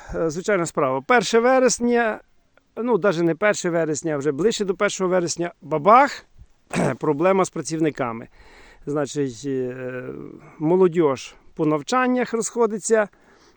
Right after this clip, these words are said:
е, старші займаються молодіжжю, щоб вони там були вдягнуті, взуті, і щоб все грало. Е, і плюс ще сезон копання картоплі, або, як нас кажуть, бараболь. От.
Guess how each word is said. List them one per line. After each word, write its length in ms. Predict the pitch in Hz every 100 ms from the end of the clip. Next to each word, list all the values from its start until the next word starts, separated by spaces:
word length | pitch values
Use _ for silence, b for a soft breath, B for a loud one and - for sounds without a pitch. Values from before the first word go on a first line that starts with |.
| -
е, 300 | 170 165 156
старші 520 | - 185 165 131 151
займаються 1080 | 135 151 156 151 139 123 151 135 127 127 131 - 151
молодіжжю, 760 | 170 170 170 247 277 208 254
щоб 200 | - 233
вони 260 | 226 247 233
там 200 | 240 233
були 200 | 233 233
вдягнуті, 640 | 196 240 214 226 202 214
взуті, 560 | 185 208 214 - 214 - B B B
і 120 | 214 196
щоб 140 | 208
все 220 | - 220
грало. 500 | 190 208 202 202 196 - B B B B
Е, 380 | 175 175 170 170 196
і 220 | 226 285
плюс 520 | - 240 254 220 -
ще 200 | 208 214
сезон 440 | - 190 185 214
копання 480 | 196 160 190 180 180
картоплі, 680 | 165 156 - 135 117 127 120 - 156
або, 260 | 143 165
як 180 | 160 -
нас 180 | 156 135
кажуть, 260 | 160 147 -
бараболь. 560 | 139 165 202 139 123 113 _ b b b b _
От. 520 | 143 139 123 - -